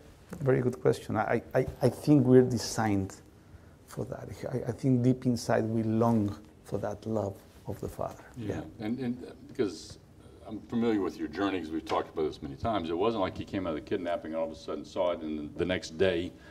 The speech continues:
Speaker 1: Mm.
Speaker 2: you know, something took place. It was a process. It was a journey. It was an,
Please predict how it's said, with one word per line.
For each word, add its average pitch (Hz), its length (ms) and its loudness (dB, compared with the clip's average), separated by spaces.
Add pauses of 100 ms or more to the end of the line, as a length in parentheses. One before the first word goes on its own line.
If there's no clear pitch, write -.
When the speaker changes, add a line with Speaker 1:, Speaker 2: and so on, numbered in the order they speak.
(160)
Speaker 1:
Mm. 107 140 4
Speaker 2:
you 95 60 0
know, 80 120 -2
something 76 360 -4
took - 240 -6
place. 87 240 -2 (220)
It 107 100 0
was 95 220 2
a 78 40 -2
process. 104 640 2
It 90 120 4
was 82 180 -4
a 73 60 -2
journey. 80 560 4
It 82 80 0
was 78 200 4
an, 78 320 2